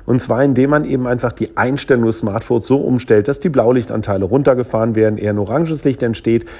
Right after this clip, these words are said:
nicht so hell, eher dunkel, dann sieht das schon wieder anders aus. Okay, haben wir das schon mal beseitigt. Worum es uns allerdings geht, ist das, was auf dem Smartphone passiert.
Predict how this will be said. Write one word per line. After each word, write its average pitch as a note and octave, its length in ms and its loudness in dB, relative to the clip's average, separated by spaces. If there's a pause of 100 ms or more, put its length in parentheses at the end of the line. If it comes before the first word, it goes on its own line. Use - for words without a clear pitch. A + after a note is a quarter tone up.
(140)
nicht G#3 220 0
so A2 160 2
hell, C3 380 2
eher F#2+ 120 -4
dunkel, A2+ 460 2 (220)
dann F#3 160 2
sieht C3 140 2
das - 100 0
schon A#2+ 120 -2
wieder D#3 180 2
anders C#3+ 300 0
aus. - 280 -12
Okay, - 320 2 (160)
haben D3 160 4
wir B2+ 80 6
das A2+ 140 0
schon C3+ 100 -4
mal C#3+ 100 0
beseitigt. - 580 -2 (760)
Worum F3+ 320 4
es A#3+ 100 -2
uns G3+ 140 -2
allerdings D#3+ 480 0
geht, E3+ 240 2
ist - 280 -4
das, C#3 220 0
was C3 140 0
auf C3 120 0
dem C3 140 -2
Smartphone A#2 540 -2
passiert. - 560 -4